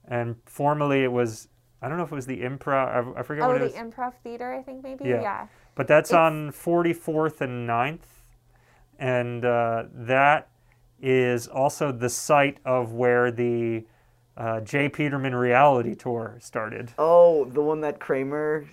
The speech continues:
Speaker 3: starts?
Speaker 1: Yeah, yeah.
Speaker 3: Oh,
Speaker 2: Mm-hmm.
Speaker 3: so good.
Speaker 1: That's the, so that's season eight. That's the
Speaker 2: <laughs>
Speaker 1: Muffin Tops episode that we, uh, referenced
Speaker 3: Yep.
Speaker 1: as well. Um, but yeah, now it is the, um,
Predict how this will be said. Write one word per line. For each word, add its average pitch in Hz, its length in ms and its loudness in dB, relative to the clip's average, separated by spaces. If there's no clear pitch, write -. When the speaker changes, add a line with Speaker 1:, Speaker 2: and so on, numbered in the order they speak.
Speaker 3:
starts? 151 280 0
Speaker 1:
Yeah, 123 180 4
yeah. - 140 4
Speaker 3:
Oh, - 80 2
Speaker 2:
Mm-hmm. 233 240 -8
Speaker 3:
so 127 300 -2
good. 110 300 -4
Speaker 1:
That's 160 220 6
the, 170 180 4
so 160 160 0
that's 170 200 6
season 156 340 0
eight. 143 280 0
That's - 260 4
the 370 100 6
Speaker 2:
<laughs> 151 80 6
Speaker 1:
Muffin 160 300 6
Tops 131 320 2
episode 123 460 -4
that 120 120 -2
we, 120 260 0
uh, 117 360 -4
referenced 135 520 0
Speaker 3:
Yep. 127 60 -2
Speaker 1:
as 110 120 -6
well. 113 300 0
Um, 123 480 2
but 131 560 6
yeah, 143 180 2
now 151 460 4
it 139 160 -2
is 123 300 0
the, 120 500 -2
um, 117 560 -2